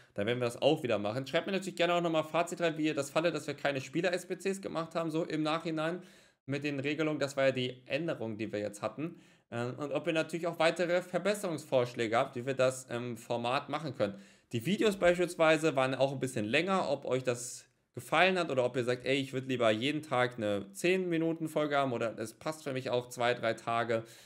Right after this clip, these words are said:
und dann, ähm, sind es immer so fünfundzwanzig, zwanzig, dreißig Minuten. Jetzt heute, die ist ein bisschen kürzer, weil wir einfach nicht mehr so viel zu tun haben. Aber, ähm, dazu,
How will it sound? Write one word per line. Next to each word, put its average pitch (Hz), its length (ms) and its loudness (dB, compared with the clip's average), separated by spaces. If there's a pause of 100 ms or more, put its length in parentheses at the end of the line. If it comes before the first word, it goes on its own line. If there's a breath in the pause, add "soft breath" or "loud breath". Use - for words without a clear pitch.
(260 loud breath)
und 113 180 -6
dann, 110 260 0
ähm, 107 240 0
sind 120 280 -8
es 113 100 -12
immer 113 220 -2
so 107 100 -2
fünfundzwanzig, 113 840 -4
zwanzig, 127 380 -6
dreißig 131 360 -2
Minuten. 113 260 -4
Jetzt 104 160 -8
heute, 120 180 0
die 107 60 -2
ist 104 80 -6
ein 107 40 -14
bisschen 101 200 -8
kürzer, 131 220 -2
weil 107 80 2
wir 104 40 2
einfach 104 140 -4
nicht 110 120 -6
mehr 107 100 -4
so 107 100 -6
viel 104 180 -10
zu 101 200 -6
tun 127 280 -4
haben. 110 240 0 (340 loud breath)
Aber, 113 480 4
ähm, 110 300 4
dazu, 175 460 4